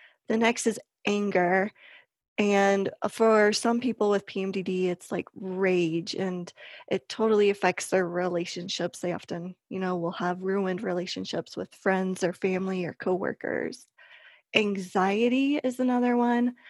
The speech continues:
So that tension, that edginess, and then depression or feelings of hopelessness or feeling really critical of yourself. Um, so those are the four mood ones: sadness,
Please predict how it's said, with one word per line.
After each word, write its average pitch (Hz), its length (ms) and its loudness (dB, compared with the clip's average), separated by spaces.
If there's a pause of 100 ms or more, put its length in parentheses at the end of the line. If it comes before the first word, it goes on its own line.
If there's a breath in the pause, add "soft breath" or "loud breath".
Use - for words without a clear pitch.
(380 loud breath)
So - 180 -4
that 190 220 0
tension, 214 640 0
that 190 160 0
edginess, 202 720 -2 (420)
and 208 220 0
then 196 180 2
depression - 880 -4
or 196 140 -8
feelings 190 580 -4 (140)
of 190 400 -2 (140)
hopelessness - 880 -4 (280 loud breath)
or - 60 -2
feeling 240 320 4
really 226 220 4
critical - 640 -4
of - 80 -6
yourself. - 560 -2 (640 loud breath)
Um, 190 400 2
so - 180 0
those 240 240 8
are 277 80 6
the 269 120 4
four 240 240 4
mood 202 180 2
ones: 117 320 -2
sadness, 208 580 2